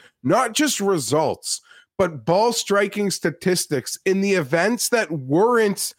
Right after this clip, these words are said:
the U S Open or the British Open, um,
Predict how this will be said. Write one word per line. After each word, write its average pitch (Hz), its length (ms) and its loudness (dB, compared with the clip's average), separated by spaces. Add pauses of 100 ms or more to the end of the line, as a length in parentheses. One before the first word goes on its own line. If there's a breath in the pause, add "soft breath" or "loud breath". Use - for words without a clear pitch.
(340 loud breath)
the 208 80 0
U 185 300 2
S 190 240 0
Open 180 500 0 (100)
or 175 200 2
the 175 140 0
British 160 500 0
Open, 220 560 0 (420)
um, 175 480 2